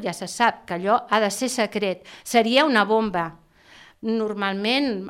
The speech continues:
aquella altra persona, l'amant secreta, pot ser que estigui casada. Bueno, seria un escàndol. Vés a saber qui és el seu home.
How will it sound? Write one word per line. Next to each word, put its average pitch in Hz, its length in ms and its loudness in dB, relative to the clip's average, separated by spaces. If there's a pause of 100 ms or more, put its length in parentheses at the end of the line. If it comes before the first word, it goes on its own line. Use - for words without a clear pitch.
aquella 190 320 -4
altra 185 320 -4
persona, 208 480 -4
l'amant 190 240 -4
secreta, 185 560 -8
pot 185 100 -6
ser 196 140 -8
que 220 80 -8
estigui 185 400 -10
casada. 165 720 -8
Bueno, 170 280 -8
seria 202 280 2
un 202 80 4
escàndol. 208 640 0
Vés 226 160 0
a 302 80 -4
saber 233 320 -2
qui 285 80 -4
és 254 80 -2
el 220 160 -2
seu 185 240 -4
home. 202 300 0